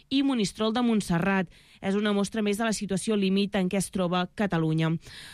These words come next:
Això mentre el govern i els partits polítics seguiran treballant per buscar un acord per la sequera després que la cimera de l'aigua hagi acabat sense acord.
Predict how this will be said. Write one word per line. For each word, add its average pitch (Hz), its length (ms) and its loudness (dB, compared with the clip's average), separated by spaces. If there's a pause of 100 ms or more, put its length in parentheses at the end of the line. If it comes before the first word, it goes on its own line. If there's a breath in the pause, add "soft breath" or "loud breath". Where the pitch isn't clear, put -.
Això 226 340 0
mentre 240 340 0
el 220 140 0
govern 233 240 0
i 233 80 0
els - 80 -6
partits 208 400 -2
polítics 220 480 -2
seguiran 208 400 0
treballant 208 440 0
per 190 140 0
buscar 185 300 -2
un 202 80 0
acord 202 320 -2
per 196 160 -2
la 185 100 -2
sequera 196 520 -2 (360 loud breath)
després 180 540 -4
que 233 80 -4
la 185 80 -2
cimera 185 320 -2
de 208 80 0
l'aigua 180 320 0
hagi 208 160 -2
acabat 196 320 -2
sense 202 320 -2
acord. 185 380 -2